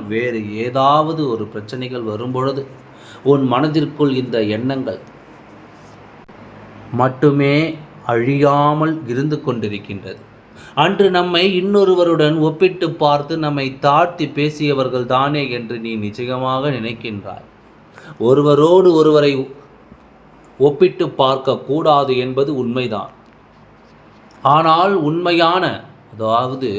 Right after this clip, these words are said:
உன்னுடைய உண்மையான அந்த உறவு எதையுமே காரணமாக வைத்து இதை செய்யவில்லை. மனதிற்குள் உன்னை விட்டு பிரிய வேண்டும் என்ற எண்ணமும் இல்லை. ஏதோ ஒரு சூழல்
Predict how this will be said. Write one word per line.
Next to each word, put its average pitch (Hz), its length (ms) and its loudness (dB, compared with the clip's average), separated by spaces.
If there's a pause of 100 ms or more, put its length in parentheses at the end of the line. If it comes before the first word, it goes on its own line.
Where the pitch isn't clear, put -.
(140)
உன்னுடைய 113 480 -8 (680)
உண்மையான 139 640 0
அந்த 135 260 -4
உறவு 143 380 -2
எதையுமே 131 540 -4 (140)
காரணமாக 139 800 -2
வைத்து 143 420 -6
இதை 113 240 -6
செய்யவில்லை. 107 560 -10 (640)
மனதிற்குள் 170 600 2
உன்னை 151 280 2
விட்டு 151 320 -2
பிரிய 170 380 -2
வேண்டும் 151 380 -2
என்ற 131 280 -4
எண்ணமும் 135 480 -4
இல்லை. 107 220 -10 (1120)
ஏதோ 123 320 2 (180)
ஒரு 123 280 0
சூழல் 123 400 -4